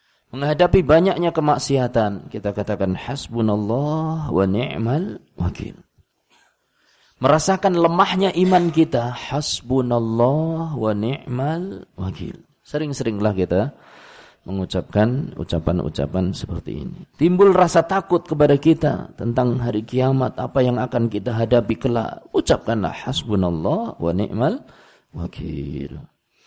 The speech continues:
Ini hadis ke empat ratus sembilan tentang bagaimana sifat seorang yang beriman, hendaklah dia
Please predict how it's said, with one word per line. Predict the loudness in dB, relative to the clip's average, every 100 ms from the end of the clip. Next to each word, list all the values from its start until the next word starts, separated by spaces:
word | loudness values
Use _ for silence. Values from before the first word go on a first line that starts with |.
| _ _ _ _
Ini | -2 2 4 4 0
hadis | -2 0 0 -4
ke | -4 -2 -2 -2 -4
empat | -8 -12 -10 -10 -6
ratus | -6 -4 -4 -4 -8 -18 -20 _
sembilan | -14 -8 -4 0 0 0 -2 -8 -12 -10
tentang | -4 -2 -2
bagaimana | 0 0 0 -2 -2
sifat | -4 0 -2 0
seorang | -4 -2 -2 -2
yang | -2
beriman, | -4 -2 0 0 0 0 -4 -10 _ -10
hendaklah | -6 -6 -4 -4 -2
dia | 0 2 2 0